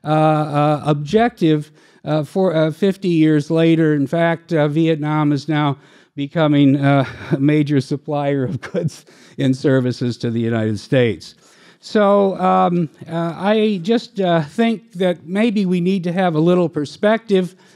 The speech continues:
historical perspective, and I have to say that in light of the event two days ago, I had to change, uh, the title of my speech.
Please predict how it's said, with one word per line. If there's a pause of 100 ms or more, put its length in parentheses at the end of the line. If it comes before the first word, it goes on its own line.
(220)
historical
perspective,
and (380)
I
have
to
say
that
in
light
of
the
event
two
days
ago,
I
had
to
change,
uh, (480)
the
title
of
my
speech.